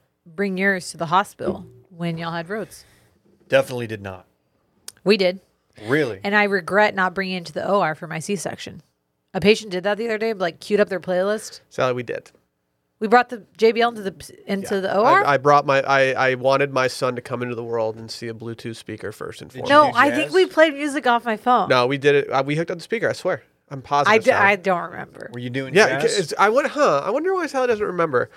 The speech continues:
Speaker 3: Oh, wait, you were hooked up on many drugs.
Speaker 2: Yeah, you were.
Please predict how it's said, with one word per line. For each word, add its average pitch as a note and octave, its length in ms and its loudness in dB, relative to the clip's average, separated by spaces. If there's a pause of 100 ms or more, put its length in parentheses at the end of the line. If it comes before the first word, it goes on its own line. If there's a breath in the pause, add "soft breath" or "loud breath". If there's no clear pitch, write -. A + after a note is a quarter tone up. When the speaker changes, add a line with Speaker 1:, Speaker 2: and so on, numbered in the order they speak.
(320 loud breath)
Speaker 3:
Oh, F#3+ 120 8
wait, F3 340 6
you E3 80 2
were E3+ 80 6
hooked - 340 2
up F#3+ 180 4
on D3+ 200 2
many E3+ 260 4
drugs. C3 680 2 (920)
Speaker 2:
Yeah, A2+ 120 -6
you A2+ 160 -8
were. A2 260 -4